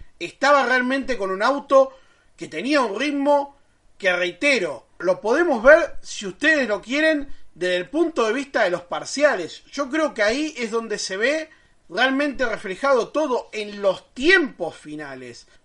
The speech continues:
Para que ustedes tengan una idea, sacando el auto de seguridad, entre la vuelta diecisiete y la vuelta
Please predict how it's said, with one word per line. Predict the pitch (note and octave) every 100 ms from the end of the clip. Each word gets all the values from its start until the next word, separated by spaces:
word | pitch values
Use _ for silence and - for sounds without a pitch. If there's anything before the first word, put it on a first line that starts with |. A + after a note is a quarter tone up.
| _
Para | A3 A#3
que | B3+
ustedes | C4+ F#4 -
tengan | F4 D4+ C#4+
una | C#4
idea, | A3 D4 B3+ E3+ C3 - _ - - - -
sacando | - - A#3 D#4+ F4+ E4 D4 -
el | F#3+ A3+
auto | D#4 D4+ - G#3
de | C4
seguridad, | C4 G3+ A#3 G#3 F#3+ F#3 D3+ C#3+ - - - _ -
entre | G3+ F#3+ A3+
la | B3
vuelta | E4+ F#4 B3+ G3
diecisiete | F3+ - F3 - D#4+ A#3+ G#3+ D#3 - _ _ - _ _ _ -
y | F#3+
la | F#3 G3+
vuelta | C#4+ D#4 G3+ G3+ D#3 A#2